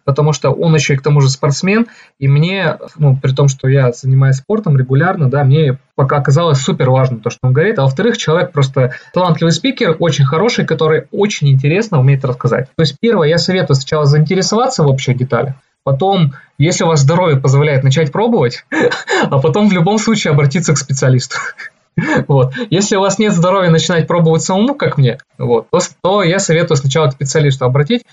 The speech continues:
потому что даже вот, допустим, если взять меня, я очень глубоко в это углубился, да, в эту всю тему, начал изучать, тратить на это деньги, на семинары, на лекции. Я вам скажу, что мне без медицинского образования все равно очень тяжело обозначать и выяснять истинную причину проблем.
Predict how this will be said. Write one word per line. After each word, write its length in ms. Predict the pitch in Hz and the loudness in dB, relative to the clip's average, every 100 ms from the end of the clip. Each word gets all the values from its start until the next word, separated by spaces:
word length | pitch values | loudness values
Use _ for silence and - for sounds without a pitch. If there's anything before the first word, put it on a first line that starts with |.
| _ | _
потому 280 | 139 156 175 | -2 0 0
что 280 | - 165 135 - | 0 -2 -2 -4
даже 240 | 151 202 202 | -2 0 2
вот, 160 | 160 | 2
допустим, 480 | 151 180 - 147 135 - | 0 -2 0 0 0 0
если 280 | 160 160 | -2 0
взять 180 | 156 160 | 0 0
меня, 240 | 160 196 233 | 2 0 0
я 180 | 156 | 0
очень 200 | 147 147 | 0 2
глубоко 360 | 139 151 160 151 | 2 2 0 0
в 40 | |
это 140 | 131 131 | 0 0
углубился, 440 | 147 202 294 - | 0 -2 -2 -2
да, 180 | 151 214 | 0 2
в 60 | 156 | 0
эту 140 | 131 | 0
всю 160 | - 135 | -4 -2
тему, 320 | 226 240 170 | 0 0 2
начал 340 | 135 135 139 | 0 0 0
изучать, 380 | 147 147 233 214 | 0 0 -2 -2
тратить 240 | 143 135 135 | 0 -2 2
на 80 | |
это 140 | 135 160 | 0 2
деньги, 280 | 196 233 156 | 0 2 2
на 80 | |
семинары, 380 | 131 147 147 139 | 0 0 0 2
на 80 | 131 | 2
лекции. 420 | 190 240 - 143 - | 2 0 -2 -4 -4
Я 100 | - | -4
вам 100 | 190 | -2
скажу, 280 | 196 170 196 | -2 -2 -2
что 300 | 208 175 156 - - | 0 0 -2 -4 -4
мне 260 | 165 196 165 | -2 0 2
без 300 | 143 185 151 | 0 2 2
медицинского 540 | 143 147 170 - 160 | 2 2 -2 -2 -2
образования 540 | 170 214 277 247 139 - - - _ | -2 -2 0 0 -2 -6 -16 -20 _
все 140 | - 170 | -2 0
равно 320 | 196 226 - | 2 0 0
очень 400 | - 190 170 135 | -2 0 0 2
тяжело 640 | 160 160 180 233 233 - - | 2 0 0 0 0 -4 -4
обозначать 760 | 156 147 156 165 160 202 - | 0 2 2 2 2 0 -2
и 640 | - - 147 147 143 143 - _ | -6 -4 0 2 2 2 -2 _
выяснять 560 | 139 147 143 196 190 - | 0 2 2 0 -2 -2
истинную 760 | 185 208 - 175 165 160 147 135 | 0 0 0 0 2 2 2 0
причину 420 | 143 131 175 135 | -2 0 2 2
проблем. 360 | 127 123 107 | 2 0 -2